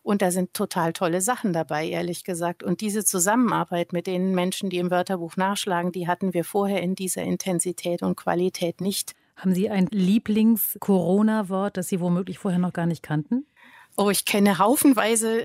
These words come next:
Speaker 1: Wörter, die jetzt verwendet werden, kannte ich natürlich vorher gar nicht, ja. Ich sehe hier gerade, wir haben einen Wortvorschlag bekommen, Kinnwindel.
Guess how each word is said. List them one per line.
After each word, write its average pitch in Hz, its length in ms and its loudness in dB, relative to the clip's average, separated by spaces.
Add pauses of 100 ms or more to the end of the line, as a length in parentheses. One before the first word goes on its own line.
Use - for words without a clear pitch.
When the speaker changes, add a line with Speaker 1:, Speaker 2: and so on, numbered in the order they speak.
Speaker 1:
Wörter, 214 400 0
die 185 160 -12
jetzt 202 240 -2
verwendet 190 500 -2
werden, 180 400 0
kannte 185 300 -2
ich 170 140 -2
natürlich 190 520 0
vorher 175 360 -2
gar 147 260 -2
nicht, 277 380 0
ja. 196 200 0 (320)
Ich - 220 -10
sehe 196 160 0
hier 208 200 0
gerade, 190 540 -2 (200)
wir 180 100 -4
haben 185 140 -2
einen 170 140 -2
Wortvorschlag 190 680 -2
bekommen, 175 460 -4
Kinnwindel. 240 880 2